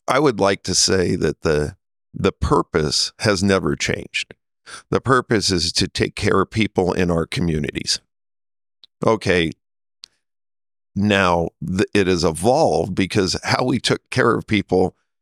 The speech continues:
in two thousand nine, it was completely different than two thousand nineteen. And in two thousand twenty-three and beyond, now it's how do the business, the government,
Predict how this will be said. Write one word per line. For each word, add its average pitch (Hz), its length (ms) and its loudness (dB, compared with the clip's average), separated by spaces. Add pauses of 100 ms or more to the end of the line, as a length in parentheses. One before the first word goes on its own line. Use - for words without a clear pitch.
(440)
in 104 180 0
two 117 200 2
thousand 104 420 2
nine, 90 600 0 (680)
it - 200 -4
was 107 200 2
completely 104 500 0
different 92 340 -2
than 90 140 0
two 107 180 -2
thousand 90 380 -2
nineteen. 92 720 -4 (540)
And 107 160 2
in 98 80 2
two 131 180 0
thousand 113 380 0
twenty-three 107 600 0
and 90 160 0
beyond, 90 640 0 (400)
now 120 380 2
it's - 320 -2 (320)
how 123 220 2
do 117 160 2
the 87 180 -2 (180)
business, 110 800 -2 (640)
the 85 180 0
government, 104 720 2